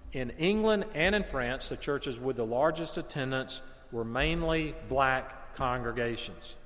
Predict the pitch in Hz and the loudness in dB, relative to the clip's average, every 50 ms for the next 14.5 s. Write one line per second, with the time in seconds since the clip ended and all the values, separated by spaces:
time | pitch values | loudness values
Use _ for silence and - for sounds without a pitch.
0 | - - - - - - - - - - - - - - - - - - 113 110 | -18 -20 -20 -20 -18 -20 -20 -20 -20 -20 -20 -20 -20 -20 -20 -20 -14 -12 -4 -2
1 | 117 113 113 113 - 160 165 165 165 - 175 156 147 - - 180 175 170 165 - | -2 -2 -2 0 4 6 6 6 6 4 0 -2 -2 0 2 4 4 4 2 2
2 | - 160 147 143 143 139 127 123 117 110 113 113 123 131 151 175 196 196 202 202 | 4 4 6 6 6 4 2 0 -2 -4 -4 0 2 2 4 4 4 4 4 4
3 | 196 190 180 - - - - - - - - - 110 110 120 127 143 160 156 - | 4 0 -4 -6 -10 -14 -16 -16 -16 -12 -4 -4 -2 0 2 2 2 2 2 0
4 | 180 156 - 170 160 156 151 147 - - - - 117 113 110 123 123 139 139 - | -2 -2 0 0 0 0 -2 -4 -6 -10 -10 -6 -4 -4 -2 0 0 0 0 -2
5 | - - - 139 131 123 - 139 127 123 117 107 104 92 85 - - - - - | -6 -6 -6 -4 -4 -4 -4 -4 -2 -2 -2 -4 -6 -8 -10 -12 -16 -20 -20 -20
6 | - - - - - - - - - - - - - - - - 117 117 120 - | -20 -20 -20 -20 -20 -20 -20 -20 -20 -20 -20 -20 -20 -20 -16 -8 -6 -4 -4 0
7 | - 147 143 135 127 110 110 123 127 127 - - 120 110 117 120 104 95 104 - | 0 0 2 0 0 -2 0 0 0 0 0 -2 -2 0 0 0 0 -2 -4 -8
8 | - - - - - - - - - - - - - - - - - - - - | -10 -12 -16 -18 -18 -20 -20 -18 -16 -14 -14 -14 -14 -16 -16 -16 -16 -18 -20 -20
9 | - - 110 98 143 156 185 208 220 220 214 208 196 - - - 185 180 180 175 | -18 -14 -4 0 4 6 8 8 8 8 6 6 4 2 4 4 4 6 6 4
10 | - - 165 160 151 123 104 - 123 117 117 113 123 131 135 127 123 135 135 131 | 2 2 2 2 2 2 0 -2 -4 -4 -2 2 2 2 2 2 2 2 2 2
11 | - 98 90 82 - - - - - - - - - - - - - - - - | 0 -4 -10 -12 -14 -16 -18 -20 -20 -20 -20 -20 -20 -20 -20 -20 -20 -20 -20 -20
12 | - - - - - - - - - - - - - - - 151 165 160 160 156 | -20 -20 -20 -18 -18 -14 -14 -12 -12 -12 -12 -12 -12 0 6 8 10 10 10 8
13 | 160 165 170 175 180 165 - - 180 190 214 220 - - 214 208 208 202 185 180 | 8 6 6 6 6 4 0 2 4 4 4 4 2 0 0 2 2 0 0 2
14 | 196 175 170 170 170 165 156 131 131 113 | 4 4 6 6 6 4 4 2 -2 -4